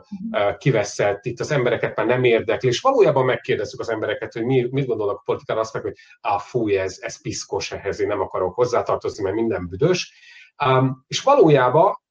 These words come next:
Speaker 2: hogy fogalmazzak így, kiskapun jön vissza a politikai, ö, érdekeltség és a politikai, a politikával való foglalkozás. Mert miért? Mert a zöld kérdések igenis politika. Az, hogy nálunk leredukáltuk a politikai pártok kérdésére a,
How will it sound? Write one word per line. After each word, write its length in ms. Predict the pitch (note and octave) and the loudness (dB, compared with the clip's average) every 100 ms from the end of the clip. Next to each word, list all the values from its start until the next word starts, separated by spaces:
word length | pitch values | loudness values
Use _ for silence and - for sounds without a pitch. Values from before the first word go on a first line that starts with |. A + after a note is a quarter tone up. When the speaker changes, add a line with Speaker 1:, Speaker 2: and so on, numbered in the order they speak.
| _ _ C3+ | _ _ -2
Speaker 2:
hogy 160 | D#3 | -2
fogalmazzak 680 | D3+ A3+ F#3 - - B2 - | 0 0 2 2 2 0 -2
így, 240 | E3 E3 - - _ | -2 -2 -6 -18 _
kiskapun 580 | G#3 G3 - D3 C#3+ C#3 | -4 -2 2 2 4 4
jön 200 | C3+ B2+ | 6 4
vissza 400 | C3 B2+ - B2+ | 2 -2 -2 0
a 60 | |
politikai, 1080 | A2+ B2+ A2+ A#2 A#2 G#2 G#2+ G#2+ G#2+ G#2+ B2 C3+ | 2 0 -2 -4 -4 -4 -4 -4 -4 -4 -6 -6
ö, 180 | G#2+ - | -6 -4
érdekeltség 680 | A#2 A2 G2+ - G2+ - | -2 -2 -4 -8 -8 -6
és 120 | F#2+ - | -6 -6
a 60 | |
politikai, 720 | - A#2 A2 - A2 G#2 G#2 - _ | -4 -4 -4 -6 -4 -4 -4 -10 _
a 100 | - | 0
politikával 560 | D#3 C#3 A#2+ A#2 A2+ | 4 4 4 2 4
való 180 | A2 A2+ | 4 2
foglalkozás. 880 | G2+ B2 A2+ G#2 G2+ G#2 G2+ F#2 - | 2 -2 0 0 -2 -4 -4 -6 -2
Mert 200 | B2 B2 | -2 0
miért? 280 | E3+ C#3+ - - _ | 2 0 0 -12 _
Mert 160 | - | -8
a 60 | A2 | -6
zöld 380 | G2 C3+ D3+ D3 | 2 6 6 4
kérdések 460 | D#3 D3+ D3 D3 | 0 0 0 -4
igenis 300 | B2 A2+ A#2 | -8 -8 -8
politika. 500 | - G#2+ G#2 G2+ F#2+ | -6 -6 -6 -10 -10
Az, 260 | F#2+ C#3+ C#3+ | -2 -2 0
hogy 120 | C3+ | 0
nálunk 400 | C#3 D3+ D3+ A#2+ | 2 2 2 2
leredukáltuk 760 | B2+ D3 B2+ A#2 A#2 A2 - A2+ | 2 2 0 -2 -4 -4 -6 -4
a 40 | |
politikai 480 | B2+ B2+ C#3+ A2+ G2+ | 0 0 0 -2 0
pártok 420 | C#3 C3+ C3+ G2+ | 2 0 0 -6
kérdésére 640 | - A2 F#2+ F#2 G2 G2 | -2 -2 -2 -4 -2 -2
a, 120 | G2 | -2